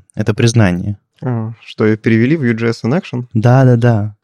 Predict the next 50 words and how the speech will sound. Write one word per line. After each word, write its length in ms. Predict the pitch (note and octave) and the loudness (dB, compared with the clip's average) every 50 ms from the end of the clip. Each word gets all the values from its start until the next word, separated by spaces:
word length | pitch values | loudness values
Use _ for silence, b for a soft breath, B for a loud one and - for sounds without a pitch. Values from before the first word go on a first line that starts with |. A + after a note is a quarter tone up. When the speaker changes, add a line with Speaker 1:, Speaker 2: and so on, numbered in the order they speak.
| _ _ - | _ _ -4
Speaker 2:
А, 180 | - B2 A2+ | -2 0 2
ну, 80 | A#2 C3 | 2 2
слушай, 320 | - - F3 - - A#2+ | 0 0 -2 0 0 0
ну, 80 | A#2+ A#2+ | -2 0
там 160 | - C3+ A#2+ | 0 -2 -2
jQuery 340 | A2+ A#2+ - C#3 G3+ A3+ D#3 | -2 0 0 2 2 4 2
in 80 | C#3+ C3+ | 2 0
Action 200 | - - A2+ G#2 | 0 0 -2 -4
приходи-, 320 | - - - A#2+ A#2+ A#2+ | -2 -2 -2 0 0 2
выходил 400 | A#2 A#2+ A#2 - B2 B2 A#2+ A2+ | 2 2 0 0 0 0 0 0
в 60 | - - | 0 0
прошлом 340 | B2 A#2+ - - G#2+ G#2+ G#2 | 0 0 0 -2 -2 -2 -2
году, 200 | A#2 A#2 A#2 A2+ | 0 2 2 2
если 180 | G#2+ - - | 2 0 -2
помнишь. 480 | G#2+ - B2 A2+ A2+ A2 G#2+ - - b b b b | -2 0 2 2 2 2 0 -2 -8 b b b b
Speaker 1:
Выходил. 680 | - G#2 G#2 - C#3 D#3 C#3+ A2+ G#2+ G2+ G2 G2+ C#3 D#3+ D3+ - - _ _ _ - | -8 -8 -4 -2 -2 -2 0 0 2 2 2 2 2 0 0 -4 -12 _ _ _ -6
Speaker 2:
А, 260 | - - A#2+ A#2+ A#2 | -2 0 2 2 2
ну 220 | A2+ A#2+ C#3+ F3 | 2 0 0 0
да, 160 | - D3 A#2+ - | 0 0 0 0
короче, 260 | - B2+ C3 - C#3+ | 0 0 0 2 0
вышла 260 | D#3+ - - C#3 B2 | 0 0 0 0 0
книга 460 | - - D3+ G3 F3+ D#3 C#3 B2 A#2 | 0 0 0 2 2 4 4 4 2
в 100 | A2 A2+ | 2 0
издательстве 320 | A#2 B2 B2 - - - _ | -2 -2 -4 -4 -8 -8 _
"Питер" 320 | - B2+ - C#3+ A#2 A2 | -6 -2 0 0 0 0
Vue.js 440 | A2 A#2 B2 A#2 A#2+ A#2+ A#2 - - | 0 0 0 2 2 0 0 0 0
in 120 | A2+ A#2 | -2 -2
Action. 380 | F3+ - - C#3+ A#2 A2 G2+ G#2 | -2 -2 -2 -2 0 0 0 0
А, 300 | G2+ G#2 G#2+ G#2 G#2 G#2 | 0 -2 -2 -2 -4 -6
в 80 | - | -8
принципе, 380 | _ - C3+ D3 - - - A#2+ | _ -6 -6 -6 -6 -4 -2 0
я 40 | A#2 | 0
посмотрел 240 | - - - C3 A#2+ | 0 0 0 2 2
оглавление. 540 | G#2+ A2+ A2+ A#2+ F#3+ A3+ F3+ A#2+ A2 - b b b b b b _ _ | 4 2 2 4 4 4 4 2 0 -2 b b b b b b _ _
Там 160 | - C3+ B2 - | -2 -2 -2 -2
чё-то 160 | - B2 - _ _ _ - | -4 -6 -8 _ _ _ -6
около 260 | - B2+ - C3 A#2+ | -6 -2 0 0 0
двухсот, 460 | A2 A2+ - A#2 - - - F3 D#3+ - | 0 0 -4 -8 -4 0 0 0 0 0
трёхсот 340 | - B2+ - - D3+ C3+ | -2 -4 -2 0 0 -2
страниц. 640 | - - - G#2+ G#2+ C#3 G3 B3 - - - - - | 0 0 0 2 4 4 4 2 0 -4 -12 -20 -20
В 60 | _ | _
принципе, 320 | _ - E3 G#3 - - C3 | _ -2 -2 -2 0 0 0
она 80 | A#2+ | 0
полезна, 340 | - - A2+ B2 F3 F#3 C3+ | 2 2 2 2 2 2 2
если 180 | A#2 G#2+ - A#2+ | 2 2 2 2
вы 140 | B2 C3+ C3 | 2 2 2
хотите 400 | - - - - A#2+ - - A2 | 0 -4 -4 -4 -6 -8 -6 -8
вот 180 | G#2 G2+ - | -8 -8 -6
изучить 360 | A2 G#2 G2+ - - B2+ - | -6 -6 -6 -6 -8 -8 -4
Vue.js. 380 | A2+ A2 G2+ G#2 A#2+ E3 G3 - | -4 -4 -4 -2 -2 -2 -2 -4